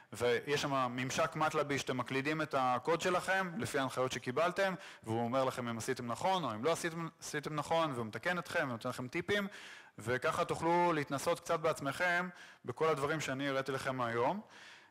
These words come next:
אה, כמובן שאתם גם יכולים להוריד את כל הקוד שהשתמשתי בו, והנה הקישור, אה, למעלה.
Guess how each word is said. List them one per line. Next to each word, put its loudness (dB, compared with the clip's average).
אה, -4
כמובן 2
שאתם -2
גם 0
יכולים 0
להוריד 4
את -2
כל 2
הקוד 0
שהשתמשתי -2
בו, 4
והנה 0
הקישור, -2
אה, -6
למעלה. 2